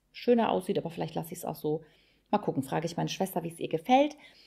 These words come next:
Und jetzt mache ich immer die, stricke ich immer die ersten zwei Maschen nach der Strickschnur stricke ich zusammen in jeder Reihe, sodass es dann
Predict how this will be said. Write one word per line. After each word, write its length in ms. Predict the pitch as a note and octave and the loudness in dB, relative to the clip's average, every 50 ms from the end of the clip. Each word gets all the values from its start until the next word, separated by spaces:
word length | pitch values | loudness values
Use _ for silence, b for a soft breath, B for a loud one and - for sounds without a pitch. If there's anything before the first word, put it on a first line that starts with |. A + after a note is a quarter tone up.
| B B B | B B B
Und 220 | - A3+ G#3+ G#3+ A#3+ | 4 4 6 10 10
jetzt 340 | B3 C4+ C4 B3+ - - | 10 8 8 4 -2 2
mache 220 | B3 A#3 A#3 - A#3+ | 2 2 4 2 0
ich 180 | A3+ - - | 0 0 2
immer 260 | A3+ A3 G#3+ G#3 G#3 G3+ | 4 4 6 6 4 2
die, 220 | G3+ G3 - - - | 2 -2 -6 -8 -10
stricke 320 | - - - - G#3 A3 G#3 | -14 -8 -6 -2 0 0 0
ich 100 | G#3 - | 0 2
immer 160 | - F#3+ F#3 | 2 2 2
die 180 | F3+ F#3 - | 0 0 2
ersten 440 | - G3 G3 A3 A3+ A3+ - - G#3+ | 2 2 4 2 0 -2 -4 -10 -8
zwei 320 | - - G3 F#3+ F#3+ F#3+ F#3+ | -6 -4 0 2 4 4 4
Maschen 420 | F#3+ F3+ F3+ - - F#3 F3+ F3+ | 2 0 0 -2 -2 -2 0 0
nach 320 | F#3 G#3 A#3 C4 C4 C4 | 2 2 2 2 0 0
der 240 | - - A3 G#3 G#3 | 0 2 2 2 2
Strickschnur 560 | G#3 - - - G3 F#3+ - - - F#3+ F#3 | 0 -2 -4 -4 -4 -4 -4 -2 0 0 0
stricke 300 | F#3 F#3 - F#3 F3+ E3+ | 0 -4 -6 -8 -6 -8
ich 120 | D#3+ - - | -8 -8 -8
zusammen 520 | - - D3 D#3+ A3 B3 C#4+ D#4 D#4 D#4+ - b b b b b b | -8 -4 0 4 4 6 6 4 2 -2 -6 b b b b b b
in 200 | - B3+ B3+ A#3+ | 6 6 6 6
jeder 440 | A3+ A3+ A#3 A#3 A3+ G#3 G#3 G#3+ | 6 6 6 6 6 4 0 0
Reihe, 260 | G3 F#3+ G3 G3 F#3+ F#3 | 0 0 0 2 0 0
sodass 380 | F#3 F3+ E3 E3 E3+ E3 - | 0 -2 -2 -2 -2 -4 -6
es 100 | - - | -14 -12
dann 260 | - E3+ D#3+ D#3+ D#3+ | -8 -8 -6 -6 -8